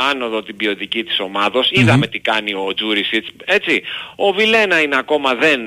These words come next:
Speaker 1: θέλει δουλειά, δηλαδή είναι
Speaker 2: Ήταν
Speaker 1: βαρύς,
Speaker 2: πολύ
Speaker 1: δεν
Speaker 2: κακός
Speaker 1: ξέρω.
Speaker 2: ο Βιλένα για μένα προχθές, δηλαδή
Speaker 1: Ναι,
Speaker 2: θεωρώ ότι
Speaker 1: βαρύς.
Speaker 2: Ναι.
Speaker 1: Γιατί
Speaker 2: Ε,
Speaker 1: όμως, δεν ξέρω, προετοιμασία δεν έχει κάνει το παιδί.
Speaker 2: Ε, μπορεί να μην έχει κάνει την προετοιμασία που θα ήθελε και όπως και να το κάνουμε, ε,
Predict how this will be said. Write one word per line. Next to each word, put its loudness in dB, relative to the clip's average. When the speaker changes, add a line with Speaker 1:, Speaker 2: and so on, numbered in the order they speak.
Speaker 1:
θέλει 4
δουλειά, 4
δηλαδή 0
είναι 2
Speaker 2:
Ήταν 2
Speaker 1:
βαρύς, 6
Speaker 2:
πολύ 6
Speaker 1:
δεν 6
Speaker 2:
κακός 2
Speaker 1:
ξέρω. 4
Speaker 2:
ο 2
Βιλένα 6
για 6
μένα 6
προχθές, -2
δηλαδή 4
Speaker 1:
Ναι, 2
Speaker 2:
θεωρώ 4
ότι 4
Speaker 1:
βαρύς. 4
Speaker 2:
Ναι. 4
Speaker 1:
Γιατί 2
Speaker 2:
Ε, 2
Speaker 1:
όμως, 0
δεν 0
ξέρω, 0
προετοιμασία 2
δεν 0
έχει -4
κάνει -2
το -2
παιδί. 0
Speaker 2:
Ε, 4
μπορεί 6
να 8
μην 8
έχει 4
κάνει 4
την 0
προετοιμασία 4
που -4
θα 6
ήθελε 6
και 2
όπως 2
και 2
να 8
το 6
κάνουμε, 4
ε, 6